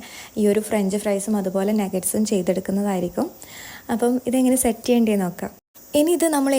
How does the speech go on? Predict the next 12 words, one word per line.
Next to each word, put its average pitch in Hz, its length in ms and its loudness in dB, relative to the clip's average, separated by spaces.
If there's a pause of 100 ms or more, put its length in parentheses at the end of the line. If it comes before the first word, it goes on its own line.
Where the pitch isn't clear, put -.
ഏതിലാണോ 226 420 2 (120)
സെർവ് 196 320 2
ചെയ്യുന്നത് 196 380 0 (380)
ആ 226 280 0
ഒരു 214 180 2 (320)
ട്രേയിലേക്ക് 202 560 0
നമുക്ക് 220 340 0 (100)
ഫ്രഞ്ച് 202 320 0
ഫ്രൈസ് 202 340 0
ഇട്ട് 208 200 -4
കൊടുക്കാം. 202 360 -2 (440)
പിന്നെ 320 240 0